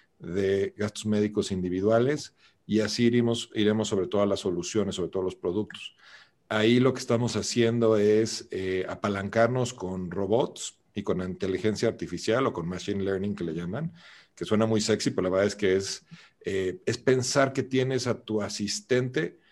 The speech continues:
cotizando en todas las compañías, vaciando eso en, en el Excel, con los beneficios de cada una de esas aseguradoras, eh, y teniéndolo todo esto en cuestión de pocos minutos,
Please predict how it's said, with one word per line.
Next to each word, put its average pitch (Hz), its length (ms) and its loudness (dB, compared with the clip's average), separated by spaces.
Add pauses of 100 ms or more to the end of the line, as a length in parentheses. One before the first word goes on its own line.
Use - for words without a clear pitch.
(160)
cotizando 131 540 0
en 131 100 0
todas 127 200 4
las 120 120 2
compañías, 110 800 -2
vaciando 127 680 2
eso 127 260 2
en, 107 220 0
en 101 140 -2
el 95 140 -2
Excel, 117 500 -2 (300)
con 107 100 0
los 98 140 0
beneficios 117 760 2
de 98 100 -2
cada 113 200 2
una 110 140 0
de 107 60 0
esas 98 200 -8
aseguradoras, 95 880 -2 (500)
eh, 101 380 -4
y 117 80 0
teniéndolo 113 920 4 (320)
todo 123 280 2
esto 123 320 2
en 101 200 -2
cuestión 101 400 -2
de 98 100 -2
pocos 95 320 -4
minutos, 85 680 -4